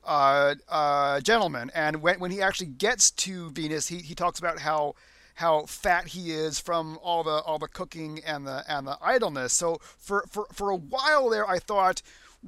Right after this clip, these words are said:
we might get a slightly different hero who might approach, uh, situations a, a bit differently from, from the others that we've been reading about, but it, it very quickly devolves into, into, uh, sword fights.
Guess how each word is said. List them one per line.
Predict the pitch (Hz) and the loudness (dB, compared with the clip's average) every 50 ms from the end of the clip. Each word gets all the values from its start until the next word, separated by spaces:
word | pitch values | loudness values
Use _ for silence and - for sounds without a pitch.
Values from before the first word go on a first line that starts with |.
| 156 147 | -16 -10
we | 170 185 180 180 180 185 185 | -8 -6 -6 -6 -6 -8 -8
might | 185 170 165 165 175 180 196 202 185 - | -8 -8 -2 2 4 4 4 2 -2 -8
get | - 185 180 180 185 - - | -6 0 2 2 2 0 -4
a | 180 170 156 | -8 -6 -2
slightly | 147 - - 165 170 180 180 180 165 | -2 -2 0 0 -2 -4 -4 -6 -10
different | 131 - 160 - 190 190 196 | -8 -8 -8 -6 -6 -10 -10
hero | - - 226 226 240 233 226 175 | -8 -6 -4 -2 0 0 -2 -2
who | 156 160 | -6 -10
might | 156 160 160 160 160 165 | -6 -4 -4 -4 -4 -8
approach, | 156 - - 175 165 165 160 156 - - - - - _ - - - _ _ _ _ - | -14 -10 -6 -4 -4 -4 -4 -6 -8 -10 -10 -10 -12 _ -20 -20 -20 _ _ _ _ -8
uh, | 160 151 | -6 -6
situations | - 196 - - 175 170 175 165 - 170 165 160 175 - - | -4 -6 -8 -8 -8 -6 -6 -6 -6 -8 -8 -10 -10 -8 -8
a, | 170 160 - | -8 -8 -8
a | 185 | -10
bit | 143 131 170 156 - - | -10 -8 -10 -10 -8 -8
differently | 175 160 - 208 196 208 214 202 | -8 -8 -6 -8 -10 -10 -12 -10
from, | - - 165 160 160 | -8 -8 -8 -8 -10
from | 151 - 160 160 | -10 -12 -12 -12
the | 151 - | -10 -10
others | - 147 165 160 143 - | -10 -8 -8 -10 -8 -8
that | 165 156 160 | -8 -8 -8
we've | 160 156 156 143 | -10 -14 -14 -12
been | 156 151 139 135 131 - _ _ _ _ _ _ _ _ 151 | -12 -10 -10 -12 -14 -16 _ _ _ _ _ _ _ _ -16
reading | 143 165 190 196 214 214 | -12 -10 -8 -6 -6 -8
about, | 220 196 220 214 220 202 - - | -4 0 0 2 2 2 0 -2
but | 175 165 160 175 | -4 -4 -2 -4
it, | 175 170 - | -6 -8 -6
it | - 180 143 | -10 -10 -6
very | 170 175 170 165 | -2 -2 -2 -2
quickly | - 170 - - 160 | -4 -8 -14 -14 -12
devolves | 147 156 131 160 156 151 147 127 147 | -12 -10 -6 -2 -2 -2 -2 -4 -8
into, | 156 151 - 165 165 156 151 147 - | -10 -10 -10 -12 -12 -14 -16 -18 -14
into, | - 160 143 - 160 151 147 143 139 139 147 - - - - | -12 -12 -12 -12 -14 -16 -16 -16 -16 -16 -18 -20 -20 -14 -12
uh, | 147 143 139 143 - | -10 -8 -8 -8 -10
sword | - - - 160 147 - | -12 -10 -8 -8 -8 -8
fights. | 147 139 - - - - - | -10 -12 -8 -6 -8 -8 -8